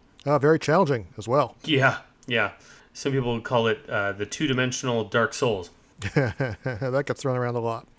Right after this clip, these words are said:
Speaker 1: Anyway, moving on to number thirty-two, that is Donkey Kong Country Tropical Freeze.
Speaker 2: Ah, Funky Kong at his best.
Speaker 1: <laughs> Yes, indeed. All the Kongs at their best, pretty much. I mean, the original Donkey Kong Country Returns was pretty great,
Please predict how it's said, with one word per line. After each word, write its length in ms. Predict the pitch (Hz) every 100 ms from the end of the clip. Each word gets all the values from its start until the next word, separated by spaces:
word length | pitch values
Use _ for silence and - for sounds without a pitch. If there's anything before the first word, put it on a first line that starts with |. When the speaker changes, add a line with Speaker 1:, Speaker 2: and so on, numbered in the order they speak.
| - - - - 104
Speaker 1:
Anyway, 360 | - 185 127 113 -
moving 200 | 180 180
on 140 | 190
to 80 | 180
number 240 | 175 180
thirty-two, 640 | 170 196 214 202 240 269 277 - - -
that 140 | 156 180
is 200 | 185 170
Donkey 560 | 147 110 139 196 202
Kong 280 | - 180 175
Country 480 | - 185 - 180 185 156
Tropical 460 | - - 151 135 170
Freeze. 720 | - 135 151 123 120 - - _ _ _ - -
Speaker 2:
Ah, 560 | 104 120 123 101 92 - -
Funky 480 | - - 135 139 123
Kong 300 | 117 104 101
at 120 | 98
his 100 | 90
best. 480 | 110 123 107 - - _ _
Speaker 1:
<laughs> 120 | - 202 - 190 - 147 208
Yes, 320 | - 156 165 165
indeed. 420 | 151 156 151 123 - -
All 140 | 240 262
the 60 |
Kongs 300 | - 156 131
at 60 | 120
their 80 | 127
best, 380 | 131 123 -
pretty 180 | - 151
much. 380 | 135 165 120 - - - -
I 60 | -
mean, 280 | 175 180 160 -
the 240 | 143 165
original 480 | 175 147 214 214 208
Donkey 300 | 175 190 196
Kong 160 | 202 185
Country 200 | 202 190
Returns 460 | 185 196 196 196
was 140 | 180 160
pretty 240 | - 190
great, 400 | 170 175 190 208